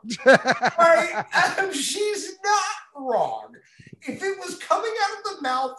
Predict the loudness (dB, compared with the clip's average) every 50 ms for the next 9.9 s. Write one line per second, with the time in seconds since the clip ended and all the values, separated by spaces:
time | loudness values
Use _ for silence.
0 | -14 -14 -14 -12 -10 -8 -4 -4 -4 -4 -6 -8 -8 -8 -6 -4 -4 -4 -4 -4
1 | -4 -4 -4 -4 -8 -14 -18 _ _ _ _ _ _ _ _ _ _ _ -18 -18
2 | -18 -14 -6 -2 2 2 2 2 2 -2 -4 0 2 2 2 2 0 0 2 4
3 | 4 6 6 4 4 6 6 6 6 6 2 2 4 4 4 6 6 6 6 8
4 | 8 8 8 8 4 0 0 2 0 -2 -2 _ -2 2 4 6 6 6 4 2
5 | -2 -6 -12 -10 -4 0 2 2 2 0 0 -4 -4 -4 -6 -14 -20 -20 -20 -18
6 | -18 -18 -16 -8 -4 -2 -2 -2 -2 -6 -6 -8 -8 -8 -8 -8 0 0 0 0
7 | 0 -4 -4 -4 -4 -4 -8 -10 -4 -2 -2 -2 -2 -4 -10 -10 -10 -10 -10 -8
8 | -4 -4 -4 -4 -4 -6 -10 -16 -16 -16 -16 -16 -18 _ _ -14 -10 -2 2 6
9 | 6 6 6 4 0 -8 -6 -6 -4 -4 -4 -6 -8 -8 -8 -8 -8 -8